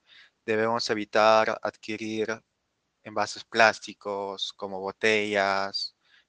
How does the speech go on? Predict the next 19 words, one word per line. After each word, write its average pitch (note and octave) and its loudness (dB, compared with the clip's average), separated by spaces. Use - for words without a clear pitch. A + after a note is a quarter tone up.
y A2+ -12
bolsas. A2+ -2
Mm, A#2 -14
podremos F3 2
utilizar, A2 -4
ya A2 -2
que G#2 -4
acá G#2 -6
en G2+ -8
la G2+ -6
sierra G2+ -6
se - -16
usa G2 -8
bastante, F#2+ -4
las F#2+ -8
bolsas G2+ -8
grandes G2 -6
de G2+ -10
mercado, G#2+ 0